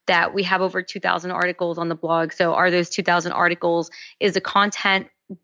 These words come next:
well done? Is the content informative? Is the content up to date? In addition to that, are our products in the, shown inside the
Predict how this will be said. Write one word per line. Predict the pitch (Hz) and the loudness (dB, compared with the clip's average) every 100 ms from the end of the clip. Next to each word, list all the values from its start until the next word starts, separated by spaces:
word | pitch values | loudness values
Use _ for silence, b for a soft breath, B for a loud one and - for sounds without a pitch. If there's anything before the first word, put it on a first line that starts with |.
| - | -2
well | 185 170 | 2 2
done? | 170 226 240 185 170 | 2 2 4 0 -4
Is | - 180 | -8 -8
the | |
content | 175 175 165 - 165 | -6 -6 -6 -6 -6
informative? | 170 - 240 285 190 | -6 -2 0 2 2
Is | 170 | 0
the | 170 | 0
content | - 165 170 | -2 0 0
up | 160 | -2
to | 180 | 0
date? | 185 208 B B B - | 2 2 B B B -2
In | |
addition | 196 247 247 262 | 2 2 2 0
to | - | 0
that, | 190 170 - B B - | 2 2 0 B B -2
are | 180 180 180 | 2 4 2
our | - 190 208 | 2 2 2
products | - 185 160 - - | 2 0 0 -6 -2
in | 185 175 165 | 0 0 2
the, | 165 165 170 | 2 4 2
shown | 175 - 175 | 0 0 2
inside | 175 170 170 165 - | 2 0 0 0 2
the | 170 165 165 | 4 4 2